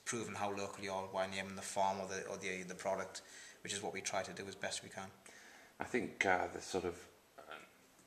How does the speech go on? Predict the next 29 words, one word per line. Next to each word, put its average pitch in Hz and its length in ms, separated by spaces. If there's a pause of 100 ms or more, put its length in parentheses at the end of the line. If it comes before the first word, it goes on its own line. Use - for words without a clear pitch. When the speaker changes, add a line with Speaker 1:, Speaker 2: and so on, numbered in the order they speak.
(120)
Speaker 2:
term 90 320
local 92 320
is, - 280
is 82 120
up - 120
for 85 120
interpretation 90 720
these 92 100
days. 92 400
Speaker 1:
Mm. 110 220
Speaker 2:
If 101 100
it's 95 140
world 101 240
class 101 260
and 87 100
it's - 140
local, 85 280
great. 87 320 (100)
Speaker 1:
Mm. 107 420
Speaker 2:
But 87 140
there's 90 320
so 110 180
many 92 140
places 85 420
just - 240
using 85 240
it - 140
as 85 100
a, 82 140